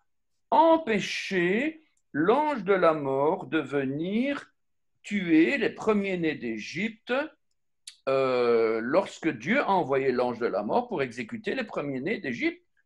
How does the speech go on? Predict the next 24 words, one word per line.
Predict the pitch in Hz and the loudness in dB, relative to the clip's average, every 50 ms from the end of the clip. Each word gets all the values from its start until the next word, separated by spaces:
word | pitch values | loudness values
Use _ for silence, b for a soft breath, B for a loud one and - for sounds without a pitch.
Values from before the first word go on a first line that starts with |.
| _ _ - | _ _ -2
Et | 151 156 151 | 0 2 4
là, | 156 214 247 - 214 | 4 4 4 4 2
on | 160 | 2
l'a | 147 131 123 | 2 2 0
dit, | 113 107 147 214 269 320 320 - _ _ _ _ _ - | 0 0 -2 -2 -2 -2 -4 -8 _ _ _ _ _ 0
euh, | 131 131 127 120 | 2 2 4 2
au | 113 139 - | 2 0 0
peuple | - 202 233 226 202 160 131 | 4 4 4 4 2 -4 -6
d'Israël, | 117 120 117 104 104 104 104 104 117 123 160 220 107 - - | -6 -8 -10 -8 -6 0 4 4 6 6 4 2 -2 -6 -8
au | 127 120 | -8 -6
peuple | 113 190 214 196 135 135 | -4 -2 -2 0 0 0
hébreu, | 120 113 - - - 151 165 214 - - _ _ _ _ _ _ _ _ _ _ _ | 0 0 -2 -2 0 0 0 0 -4 -10 _ _ _ _ _ _ _ _ _ _ _
c'était | - 110 104 - 117 | -16 -12 -8 -6 -4
pas | - 120 117 | 0 2 0
encore | 113 - - 101 110 | 0 0 -2 -4 -6
le | 110 - | -4 -4
peuple | - 110 104 - 104 104 | -6 -8 -8 -8 -12 -12
d'Israël | 101 101 101 95 - 113 113 110 | -10 -10 -6 0 2 2 4 4
à | 110 | 2
l'époque, | 113 110 117 135 - | -2 -2 -4 -6 -8
c'était | - 107 - - 104 | -10 -14 -8 -6 -6
le | 107 104 | -6 -6
peuple | 104 90 85 - - 92 | -6 -8 -10 -10 -10 -14
hébreu, | 90 - - 160 208 285 | -14 -10 -6 -4 -4 -4